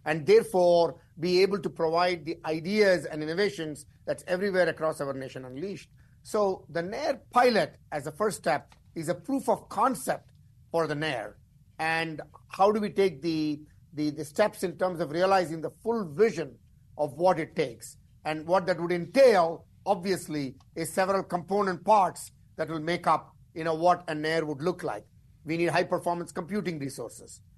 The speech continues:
We need commercial cloud computing resources. We need data sets, access to data sets covering a range of domains that can support the development and testing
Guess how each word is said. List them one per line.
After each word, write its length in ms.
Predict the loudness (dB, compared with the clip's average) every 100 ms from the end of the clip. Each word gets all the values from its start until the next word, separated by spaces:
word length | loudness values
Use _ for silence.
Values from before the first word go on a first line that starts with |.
| _ -8
We 120 | -4
need 200 | -4 -2
commercial 420 | -2 -2 -2 -4
cloud 400 | -2 0 0 0
computing 480 | -6 -6 -10 -10 -14
resources. 580 | -14 -14 -14 -14 -20 -20 -20 -10
We 220 | -4 -2
need 420 | -2 -4 -8 -4
data 320 | 2 2 0
sets, 460 | -4 -8 -14 -18 -20 _ _
access 320 | -4 -2 -4 -6
to 120 | -6
data 300 | -4 0 -2
sets 340 | -2 -8 -10 -20 _ -8
covering 340 | -2 0 0 -2
a 60 |
range 600 | -4 -2 0 2 0 -2
of 120 | -4
domains 600 | -2 -4 -4 -8 -14 -18 -20 -20 _ -8
that 140 | -2
can 140 | -2
support 360 | -2 -4 -2 -2
the 60 | 0
development 560 | 0 2 0 0 -2
and 180 | -2 -2
testing 420 | -4 -2 -6 -6